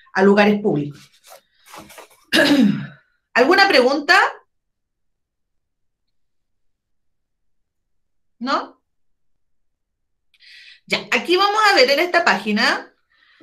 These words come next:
como dijimos al principio de la actividad, que hay algunos microorganismos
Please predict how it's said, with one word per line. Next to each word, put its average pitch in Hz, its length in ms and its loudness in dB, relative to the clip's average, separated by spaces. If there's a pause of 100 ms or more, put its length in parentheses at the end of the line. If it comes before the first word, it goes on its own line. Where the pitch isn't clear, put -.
(140)
como 208 160 -2
dijimos 285 420 -2
al 320 120 2
principio 302 420 -6
de 320 60 0
la 311 80 2
actividad, 311 540 -2
que 277 80 -4
hay 269 120 0
algunos 302 340 -2
microorganismos 302 1040 -2